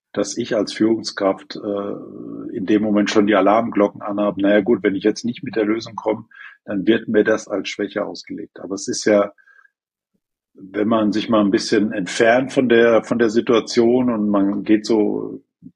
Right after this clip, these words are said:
bisschen in eine andere Ebene, in eine Metaebene und guckt sich das ganze Spiel mal von oben an. Und, äh, man wird die Frage stellen dann, ähm,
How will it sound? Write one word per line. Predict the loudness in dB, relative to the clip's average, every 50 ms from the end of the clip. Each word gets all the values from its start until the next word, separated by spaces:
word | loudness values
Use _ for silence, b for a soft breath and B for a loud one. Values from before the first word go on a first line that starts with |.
| _ _ _
bisschen | -12 -10 -10 -10 -8
in | -6 -6 -6
eine | -6 -4
andere | -4 -2 0 0 0
Ebene, | 2 2 2 0 0 -2
in | -2 -2
eine | -2 -2
Metaebene | -2 -2 0 0 -2 0 -2 -2 -2 -4
und | -6
guckt | -8 -12 -16 -16 -18
sich | -20 -18
das | -18 -10 -4
ganze | -4 -4 -4 -4
Spiel | -8 -6 -6 -4 -2
mal | -2 -4 -4
von | -4 -4
oben | -2 -2 -2 -2 -2 -2
an. | -4 -4 -6 -8 B B B B B B B B B B B B B B _ _ _ -20 _
Und, | 0 2 2 2 0 -4 -8 -4 0
äh, | 2 2 2 0 -2 -4
man | -2 -2 0 2
wird | 2 2 2
die | 0
Frage | -4 2 2 2 4 4 0 -4
stellen | -4 0 0 2 2 2 2
dann, | 2 2 2 0 -2 -4 -4 -8 _ _ _ _ _ _ _ _ _ _
ähm, | 0 2 2 2 0 -2 -4 -6 _